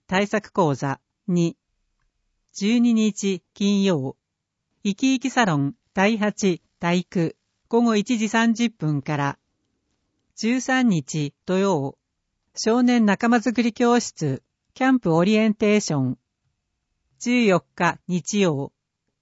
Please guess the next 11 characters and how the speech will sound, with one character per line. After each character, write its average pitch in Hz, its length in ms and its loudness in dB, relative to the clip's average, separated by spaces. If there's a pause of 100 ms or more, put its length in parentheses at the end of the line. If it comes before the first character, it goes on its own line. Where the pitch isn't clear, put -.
県 247 300 2
民 240 220 4
ス - 140 -20
ポ 247 180 4
ー - 20 4
ツ - 140 -12
大 233 240 0
会。 143 320 -4 (1040)
十 233 260 2
五 233 120 4
日 147 420 0